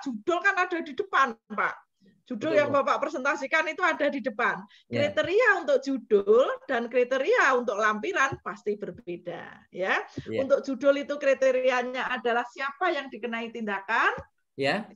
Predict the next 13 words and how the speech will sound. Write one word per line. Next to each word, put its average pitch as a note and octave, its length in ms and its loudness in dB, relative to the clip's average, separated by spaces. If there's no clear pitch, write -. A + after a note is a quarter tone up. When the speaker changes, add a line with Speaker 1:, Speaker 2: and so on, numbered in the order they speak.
Speaker 1:
siap-, A3+ 320 -8
siapa C4 480 0
yang D4 80 -4
dikenai B3+ 480 -6
tindakan? C#4 560 -2
Guru, A3 400 0
kan B3+ 160 -2
begitu. B3 560 0
Speaker 2:
Betul, - 320 -10
Speaker 1:
Apanya C#4+ 320 0
Speaker 2:
Prof. D4 160 2
Speaker 1:
yang D4 80 -6
di-, - 240 -10